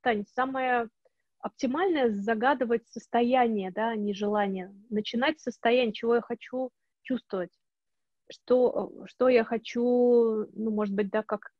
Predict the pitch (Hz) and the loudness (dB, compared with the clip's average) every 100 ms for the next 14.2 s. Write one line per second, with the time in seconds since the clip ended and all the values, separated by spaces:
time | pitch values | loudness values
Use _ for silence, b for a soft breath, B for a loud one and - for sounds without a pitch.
0 | _ 214 220 226 226 220 - 226 226 208 | _ -12 -4 0 0 -2 -4 -2 2 0
1 | 202 _ _ _ _ _ - 233 190 - | -2 _ _ _ _ _ 0 0 0 -2
2 | 202 185 - - 233 - 214 233 233 381 | -2 -4 -10 -4 -4 -2 0 2 4 6
3 | 359 262 208 320 320 247 - 285 269 277 | 6 4 4 2 2 -4 0 0 2 4
4 | 294 294 226 202 196 202 202 202 208 214 | 2 2 -4 -4 -4 -6 -8 -8 -8 -10
5 | _ _ - - _ _ _ _ _ _ | _ _ -20 -20 _ _ _ _ _ _
6 | _ _ 247 262 240 302 370 285 - 262 | _ _ 0 0 4 4 4 2 -4 -4
7 | 247 285 277 - _ 370 453 - - 294 | -4 -4 -6 -10 _ -2 -2 -4 -6 -2
8 | 330 226 233 285 339 262 - 240 - - | -2 0 0 0 0 -4 -6 -14 -12 -10
9 | 277 - 208 202 233 233 220 240 226 226 | -10 -8 -6 -2 -2 -4 -4 -4 -2 -2
10 | 233 - 220 214 220 240 254 - 208 196 | -4 -6 -8 -6 0 2 2 -2 -4 -4
11 | - 208 214 220 349 427 - _ _ _ | -6 -4 -2 -2 2 2 0 _ _ _
12 | _ _ 254 285 285 269 285 240 247 208 | _ _ 2 4 6 6 4 4 2 2
13 | - - 208 208 262 - 214 202 247 302 | 0 -6 -6 -2 -2 -2 -6 -2 0 2
14 | 269 185 | 0 -2